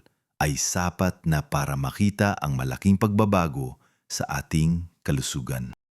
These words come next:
Igit pa sa pagkain ng mga prutas na ito, tandaan din nating mahalaga ang paggalaw. Hindi kailangan ng matinding ehersisyo na nakakapagod o nakakasakit. Sapat na ang paglalakad-lakad sa umaga,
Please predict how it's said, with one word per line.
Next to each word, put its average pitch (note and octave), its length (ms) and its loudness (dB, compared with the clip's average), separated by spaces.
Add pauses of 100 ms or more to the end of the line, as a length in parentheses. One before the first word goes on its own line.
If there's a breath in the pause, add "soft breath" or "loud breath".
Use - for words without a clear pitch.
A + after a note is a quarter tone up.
(160)
Igit F3 240 4
pa E3 120 0
sa - 120 0
pagkain D#2+ 640 0
ng F#2+ 120 2
mga C#2 280 0
prutas D#2+ 400 0
na D#2 80 2
ito, C#2 480 -6 (240)
tandaan C3 400 6
din G#2+ 240 8
nating G2 240 2
mahalaga E2+ 560 2
ang E2 160 0
paggalaw. D2+ 680 0 (500)
Hindi F#3 320 8
kailangan C#3+ 520 2
ng A#2 100 4
matinding E2 540 2
ehersisyo D2 960 -4 (160 soft breath)
na F2 80 4
nakakapagod D#2 1120 0 (160)
o F2 80 2
nakakasakit. D2+ 880 -2 (400)
Sapat - 400 -4
na D#2+ 400 2
ang F#2 80 2
paglalakad-lakad D2+ 1040 -2
sa G#2 80 -2
umaga, F2 760 2